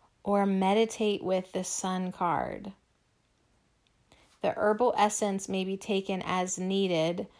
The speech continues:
preferably around noon when the sun is high in the sky. Medicinally, the tea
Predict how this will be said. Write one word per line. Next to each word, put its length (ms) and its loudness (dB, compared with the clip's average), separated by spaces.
preferably 960 2
around 800 -2
noon 880 -2
when 220 -2
the 80 0
sun 720 0
is 280 -4
high 1040 -4
in 180 -6
the 120 -6
sky. 920 -8
Medicinally, 1120 4
the 140 -2
tea 640 -2